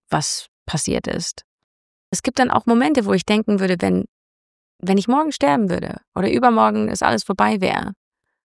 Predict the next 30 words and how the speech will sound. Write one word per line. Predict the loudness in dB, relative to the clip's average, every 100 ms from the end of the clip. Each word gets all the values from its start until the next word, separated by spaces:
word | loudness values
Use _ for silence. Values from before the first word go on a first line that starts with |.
| _ _
wäre | 0 2
ich | 2
dann | 2 2
glücklich, | 2 0 0 -4 -2
so | 0 0
wie | 0
ich | -2 -2
mein | -2 0
Leben | 0 0 0 -2 -6 _ _ _ -4
gelebt | 0 0 0
habe? | -4 0
Auf | 2
der | 4
musikalischen | 4 2 -2 0 0 0 2
Seite | 2 0 0
hundert | 2 2 2
Prozent, | -4 -6 0 0 0 -6 _ _ _ _
weil | 0 0
ich | 2
immer | 0 2 2 0 0
meiner | 0
Musik | 0 0 -2 _
treu | -4 -2 0
bin. | -2 -6 -10 -14 _ _ _ _ _ _ _ _
Aber | 0 0
ich | 0
frage | 0 0 2
mich | 0 0
einfach | -2 -2 -2
oft | -2 -2 -4 -18